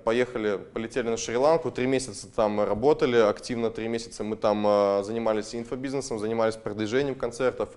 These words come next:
И тогда я понял, что на самом деле меня больше музыка не вставляет, как маркетинг. Мне хочется, э, уйти в, больше в сторону бизнеса. И тогда, м, где-то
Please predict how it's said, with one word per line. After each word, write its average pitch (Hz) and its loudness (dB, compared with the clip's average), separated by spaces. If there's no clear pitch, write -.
И 113 -4
тогда 123 0
я 127 4
понял, 143 0
что 110 2
на 110 -4
самом 127 -2
деле 156 2
меня 123 0
больше 120 -4
музыка 117 -4
не 113 -4
вставляет, 131 -2
как - -8
маркетинг. 107 -6
Мне 120 0
хочется, 139 0
э, 107 6
уйти 117 -4
в, 120 -8
больше 120 -2
в - -8
сторону 117 0
бизнеса. 104 -4
И 113 0
тогда, 151 12
м, 95 -8
где-то 107 4